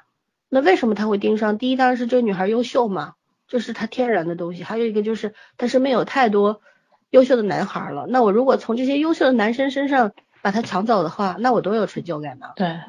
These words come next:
Speaker 1: 在这种处心积虑的计划之下，他肯定会施展浑身解数嘛，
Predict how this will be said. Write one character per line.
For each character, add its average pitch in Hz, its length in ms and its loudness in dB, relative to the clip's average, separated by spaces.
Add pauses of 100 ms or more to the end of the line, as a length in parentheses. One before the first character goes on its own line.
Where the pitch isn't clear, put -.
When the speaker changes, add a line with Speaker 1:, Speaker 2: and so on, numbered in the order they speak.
(280)
Speaker 1:
在 277 140 -2
这 311 160 0
种 226 140 2
处 214 180 -4
心 226 180 -2
积 226 140 -2
虑 226 180 2
的 175 300 0 (440)
计 - 140 2
划 220 160 2
之 202 160 -4
下， 202 440 -4 (220)
他 254 120 -4
肯 190 180 0
定 226 140 2
会 220 160 4
施 247 220 -4
展 180 260 2
浑 185 200 -2
身 240 160 -2
解 226 200 -2
数 180 200 -8
嘛， 131 200 -12